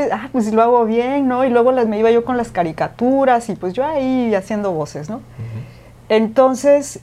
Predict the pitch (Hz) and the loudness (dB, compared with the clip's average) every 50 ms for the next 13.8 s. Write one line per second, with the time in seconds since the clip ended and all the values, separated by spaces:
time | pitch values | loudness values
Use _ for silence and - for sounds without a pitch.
0 | - - 175 190 185 180 180 180 175 175 175 175 - - 226 214 208 208 208 208 | -12 -6 -2 -2 0 0 0 0 0 0 -2 -2 -4 -2 -2 -2 0 0 -2 -2
1 | - 262 269 262 247 220 196 196 220 - - 247 233 226 190 180 180 180 180 190 | 0 0 0 2 2 2 2 0 0 -2 -2 -4 -4 -2 -2 -2 -2 -2 -2 -2
2 | 202 196 - - - 185 185 175 202 202 202 214 214 214 226 240 226 202 196 190 | -4 -6 -8 -10 -8 -6 -4 -2 -2 0 0 0 0 0 0 0 0 -2 -2 -2
3 | 202 208 202 190 196 196 202 196 196 - - 202 190 190 180 180 - 190 170 - | -2 -2 -2 -2 -2 -2 -4 -4 -4 -4 -6 -6 -6 -6 -6 -6 -8 -10 -8 -6
4 | 180 175 165 165 160 160 156 156 156 156 156 156 151 156 151 151 147 147 147 151 | -6 -4 -4 -4 -4 -4 -4 -4 -4 -6 -6 -6 -8 -8 -8 -8 -8 -8 -8 -10
5 | 151 - - - - - - 180 170 160 156 151 147 143 - - 240 269 285 247 | -12 -14 -18 -20 -12 -6 -2 -2 -2 -2 -2 -4 -6 -6 -6 -4 -4 -2 -2 -2
6 | 214 - 185 165 - - - 175 170 165 165 160 160 185 226 247 233 208 185 170 | -4 -6 -8 -12 -12 -12 -10 -6 -4 -2 -2 -2 -2 -2 -2 -2 -2 -4 -6 -6
7 | 160 156 160 156 - 160 156 156 151 - 160 160 165 160 165 156 156 170 165 170 | -6 -6 -8 -8 -10 -10 -12 -12 -10 -8 -8 -6 -4 -4 -4 -4 -4 -2 -2 -2
8 | 170 165 160 156 - 214 240 277 277 - 202 175 156 - 170 170 196 254 302 - | -2 -2 -4 -4 -2 -2 0 0 0 0 0 -2 0 -2 -6 -6 -6 -8 -10 -12
9 | - - - - - - - - - - - - - - - - - - - - | -16 -20 -20 -20 -20 -20 -20 -20 -20 -20 -20 -20 -20 -20 -20 -20 -20 -20 -20 -8
10 | - - 247 208 240 240 233 262 254 - - 254 220 190 202 254 294 302 254 202 | -4 0 2 2 2 2 2 2 0 -2 -2 -4 -4 -2 -4 -2 -2 -2 -2 -4
11 | - - - 196 196 185 - 185 175 180 208 202 214 226 226 - 247 233 220 202 | -6 -8 -8 -8 -6 -4 -4 -4 -4 -2 -2 0 0 0 -2 -2 -2 -2 -2 -2
12 | 196 - 185 175 - 220 226 226 240 208 156 - 185 175 165 - 190 175 170 160 | -2 -4 -6 -4 -2 0 0 2 2 0 -2 -4 -6 -6 -6 -4 -4 -2 0 0
13 | 156 180 165 - 262 254 - - 269 262 240 233 240 277 302 | 0 -2 -2 -2 -4 -4 -2 -2 -2 0 0 0 0 -2 -4